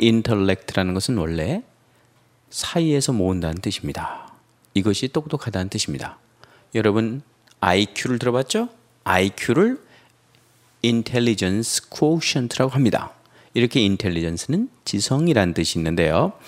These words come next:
이때 인텔렉트는 왜 그러냐? 원시 시대로 가서 여러분 생각해 보세요. 여러분은 산에 가면은 엄청나게 많은 버섯이 있어요.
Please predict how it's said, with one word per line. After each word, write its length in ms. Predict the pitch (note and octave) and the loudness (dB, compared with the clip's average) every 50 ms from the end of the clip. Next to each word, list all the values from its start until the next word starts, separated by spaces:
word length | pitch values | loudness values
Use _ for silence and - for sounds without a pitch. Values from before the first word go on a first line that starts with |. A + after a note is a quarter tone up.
| - - - - - - | -20 -18 -18 -18 -8 -2
이때 300 | - B2+ - - F#3 G3+ - - - - _ _ | -2 0 2 4 2 2 0 -6 -14 -20 _ _
인텔렉트는 1300 | - E3+ F3 F#3+ F#3 - - F3+ F3 E3+ D#3 A2+ F2+ F2 - - _ - - - G2 E2+ E2 G#2 E3+ G#3+ B3 - _ _ _ _ _ _ _ _ - _ _ _ _ _ | 2 2 2 2 2 0 0 0 2 2 2 2 2 0 0 -6 _ -8 -6 -4 -2 -2 0 -2 -2 -2 -4 -8 _ _ _ _ _ _ _ _ -20 _ _ _ _ _
왜 260 | - E2+ F2+ F2+ F#2 F2+ | -4 -2 0 0 2 2
그러냐? 580 | G#2 G2+ G2 G2 F#2+ G2 F#2 D#2+ D2 - - _ _ _ _ _ _ _ _ - | 0 0 0 2 2 2 0 0 -2 -6 -12 _ _ _ _ _ _ _ _ 0
원시 440 | F2+ F#2+ G2+ G#2 A2 A2 - B2 | 2 2 4 4 2 0 0 -2
시대로 340 | A#2 - - - - A#2 A#2 | -2 -4 -2 -2 -2 0 0
가서 260 | A2+ A2 A2+ - A2 | 0 0 0 0 0
여러분 240 | G2+ G2 F#2 F#2+ F#2+ | 0 0 0 -2 -2
생각해 300 | G2 G#2+ G2+ F#2 E2 - - | -4 -4 -4 -6 -6 -6 -4
보세요. 340 | - D2 D2+ - - - - - - - _ _ _ _ _ _ - _ _ - - - _ _ - | -6 -6 -6 -6 -8 -8 -10 -10 -14 -20 _ _ _ _ _ _ -20 _ _ -20 -20 -20 _ _ 0
여러분은 500 | F#2 E2+ F2 D#2+ E2+ D#2 D#2 A2 E3+ G#3+ - _ _ _ _ _ _ - _ | 2 2 2 2 0 -2 -4 -4 -6 -10 -12 _ _ _ _ _ _ -20 _
산에 400 | _ - - - - - G3 G3 | _ -10 -8 -8 -2 2 2 4
가면은 480 | F#3 F3+ E3 C3 G#2 D#2 D#2 D2+ D#2+ F#2 - _ _ _ _ _ _ - - _ | 4 4 2 2 0 -2 -4 -6 -10 -12 -16 _ _ _ _ _ _ -20 -14 _
엄청나게 640 | - A2 C3 E3+ F3 - - F#3+ F#3+ F3+ E3+ E3+ | 0 2 2 2 0 0 0 0 2 2 2 2
많은 400 | D#3+ A#2+ G#2 G2+ G#2 A2 A2 A2 | 2 2 2 2 2 0 -2 -4
버섯이 540 | A2 - - G2 G2 - C#3+ C#3 B2+ - G#2+ | -6 -6 -8 -8 -4 -2 -2 -2 -2 -2 -4
있어요. 420 | F2 - - - C#2 C2+ - F#2+ | -4 -4 -4 -4 -4 -6 -6 -10